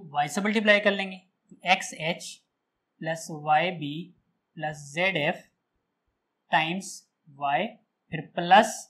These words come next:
इसको हम z से multiply कर लेंगे, तो एक्स जी plus y f plus z सी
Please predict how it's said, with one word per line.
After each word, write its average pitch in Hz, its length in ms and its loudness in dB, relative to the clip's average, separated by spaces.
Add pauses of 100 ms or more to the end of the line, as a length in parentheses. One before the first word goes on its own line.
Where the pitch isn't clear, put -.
(460)
इसको 180 480 -6
हम 175 180 0
z 175 160 2
से 214 140 2
multiply 208 400 2
कर 196 120 4
लेंगे, 185 260 -6
तो 175 240 -12
एक्स 180 260 -2
जी 147 340 -12 (720)
plus 165 320 -6 (140)
y 151 280 2 (100)
f 151 260 -6 (760)
plus 156 360 -8
z 185 240 -4
सी 151 280 -10